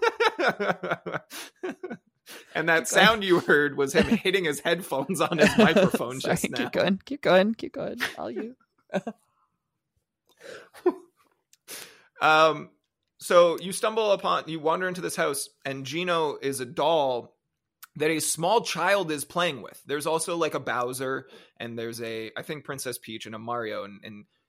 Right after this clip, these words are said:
Speaker 1: there's, like, a five-minute scene that's just this kid playing with these fucking toys, and you're like, "Okay, wrap it up, kid. I don't need any of this in my life." You then later find out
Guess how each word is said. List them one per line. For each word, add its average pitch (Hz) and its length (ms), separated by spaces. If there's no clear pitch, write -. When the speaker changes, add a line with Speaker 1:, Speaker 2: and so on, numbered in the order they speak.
Speaker 1:
there's, 180 220
like, 196 160
a 131 40
five-minute 151 760
scene 165 560
that's 135 400
just 147 280
this 139 160
kid 185 360
playing 160 240
with 139 100
these 110 260
fucking 156 320
toys, 117 560
and 127 200
you're 117 100
like, 101 200
"Okay, - 340
wrap 107 300
it 101 80
up, - 120
kid. - 220
I 113 60
don't 110 200
need 95 260
any 101 200
of 87 80
this - 180
in - 40
my 87 100
life." - 200
You 220 160
then 254 260
later 185 260
find 156 320
out 120 260